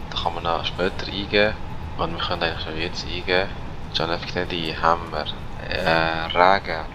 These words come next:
und Nebel, dreizehn Grad, Wind neunzig Grad, vier Knoten, Wind neunzig Grad, vier Knoten, Temperatur ist dreizehn Grad, haben wir gesagt,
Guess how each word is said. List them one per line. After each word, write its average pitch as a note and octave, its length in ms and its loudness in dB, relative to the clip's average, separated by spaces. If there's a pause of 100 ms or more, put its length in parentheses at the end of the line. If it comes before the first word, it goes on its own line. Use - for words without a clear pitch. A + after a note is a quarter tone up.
(140)
und E3+ 560 -4 (300)
Nebel, F2 460 4 (340)
dreizehn G2 420 0
Grad, F2 380 4 (560)
Wind G#2+ 500 -4 (380)
neunzig G2 440 -4
Grad, F#2+ 380 4 (180)
vier F2 120 -2
Knoten, E2+ 680 -6 (200)
Wind - 380 -6
neunzig E2+ 400 -6
Grad, F#2+ 440 0 (1040)
vier D#2+ 400 -4 (120)
Knoten, F#2+ 480 -4 (560)
Temperatur E2+ 440 -4
ist - 180 2
dreizehn E2+ 320 -2
Grad, F2+ 380 4
haben G#2 80 -4
wir G2+ 60 -4
gesagt, G#2 400 -2